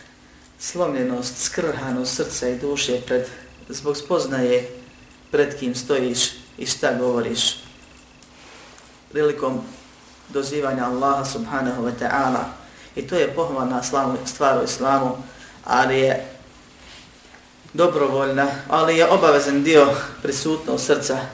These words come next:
da znaš gdje si, šta si, šta govoriš, kome se obraćaš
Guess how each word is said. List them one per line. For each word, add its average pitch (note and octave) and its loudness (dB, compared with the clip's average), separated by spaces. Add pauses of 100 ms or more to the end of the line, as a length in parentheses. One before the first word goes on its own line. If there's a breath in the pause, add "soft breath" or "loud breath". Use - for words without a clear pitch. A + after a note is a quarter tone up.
(140)
da C3+ 0
znaš C#3 0
gdje C#3+ 2
si, C3 -4 (120)
šta C#3+ -2
si, C#3 -4 (200)
šta D3 -2
govoriš, C3 0
kome C3 -2
se B2+ -4
obraćaš A#2+ -2